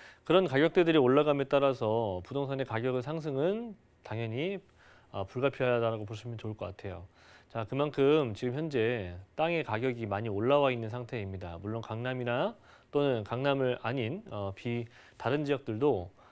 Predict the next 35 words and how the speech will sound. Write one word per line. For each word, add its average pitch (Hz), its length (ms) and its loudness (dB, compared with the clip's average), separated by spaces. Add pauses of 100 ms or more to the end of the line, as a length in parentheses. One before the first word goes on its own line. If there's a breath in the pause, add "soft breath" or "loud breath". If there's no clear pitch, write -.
(120)
마찬가지로 135 680 2
강남발 123 560 -2
때문에 143 640 -2 (100)
또는 123 380 -6 (200 loud breath)
다른 131 320 0
여파, 104 560 -4
뭐 - 100 -8
다른 120 260 0
개발들 120 440 0
때문에 107 540 -4 (500 soft breath)
가격대들이 123 460 0
많이 117 180 0
올라와 127 380 0
있는 113 160 -4
상태예요. 98 540 -10 (240)
음, 95 160 -14 (100)
자, 120 100 -6
그래서, 135 360 2 (600 loud breath)
어, 127 640 4
앞으로 165 560 8
이천이십일 170 600 0
년도 131 680 6
이제 135 160 0
일월 185 260 4
일 208 120 0
일 208 160 2
날 139 720 6
보면 135 240 -2
우리가 131 240 0
또 131 100 -8
공시가 127 800 4
재산정이 139 480 0
또 120 100 -4
있지 110 160 -4
않습니까? 107 580 -10